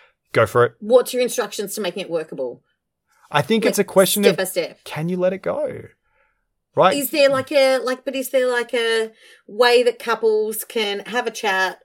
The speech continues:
Speaker 2: and make a pathway out and still have disagreed without throwing away the line of, "Oh, we're gonna have to agree to disagree then"?
Speaker 1: Yeah,
Speaker 2: What's
Speaker 1: what
Speaker 2: the alternative that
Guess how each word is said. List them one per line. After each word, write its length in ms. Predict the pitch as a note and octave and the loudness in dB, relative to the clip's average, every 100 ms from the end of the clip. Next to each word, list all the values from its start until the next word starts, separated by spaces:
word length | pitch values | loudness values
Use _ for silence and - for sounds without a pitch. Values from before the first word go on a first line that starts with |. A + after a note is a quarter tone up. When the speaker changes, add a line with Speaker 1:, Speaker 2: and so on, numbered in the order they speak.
| - | -6
Speaker 2:
and 480 | G3 F#3 F#3 F#3 F3 - - _ _ _ _ _ - | -4 -2 -4 -6 -10 -14 -18 _ _ _ _ _ -12
make 280 | G#3 G3+ G3 | -4 -4 -4
a 40 | |
pathway 520 | - G#3 F#3 G3 F#3+ F3+ | -4 4 4 6 2 2
out 380 | F3+ F3 E3+ - | 0 -2 -6 -10
and 240 | F3+ E3+ E3+ | -8 -8 -6
still 840 | - - F3 E3+ E3 E3 E3 D#3+ - _ - | -6 -4 -2 0 0 -2 -2 -4 -8 _ -20
have 420 | - F#3+ E3 E3 _ | -12 -8 -8 -10 _
disagreed 460 | F3 F#3 F#3+ G3 G3 | -10 -8 -4 -4 -4
without 380 | A3 A#3+ A#3 A3 - G3+ | -2 -2 -2 -8 -14 -16
throwing 280 | - A3+ G3+ | -12 -8 -6
away 160 | F#3+ F3+ | -4 -4
the 100 | F3 | -2
line 320 | F3 F3 F3 | -2 -2 -2
of, 180 | E3 - | -4 -4
"Oh, 220 | E4+ D4 A#3 | -2 2 2
we're 100 | G#3 | 2
gonna 180 | G#3+ | 0
have 120 | G3 - | -4 -6
to 100 | F3+ | -6
agree 220 | F3 F3 | -2 -4
to 100 | D#3 | -4
disagree 400 | D#3 D3+ F3 E3 | -14 -8 -4 -4
then"? 380 | C#3 - G#3+ - | -6 -10 -12 -10
Speaker 1:
Yeah, 400 | C#3+ G3+ D#4 C3+ G2+ | -2 2 4 4 6
Speaker 2:
What's 140 | B2+ | 6
Speaker 1:
what 80 | - | 6
Speaker 2:
the 100 | C4 | 4
alternative 560 | A#3+ B3+ B3 G3+ F#3 F3 | 2 -2 -4 -2 -4 -6
that 160 | - | -10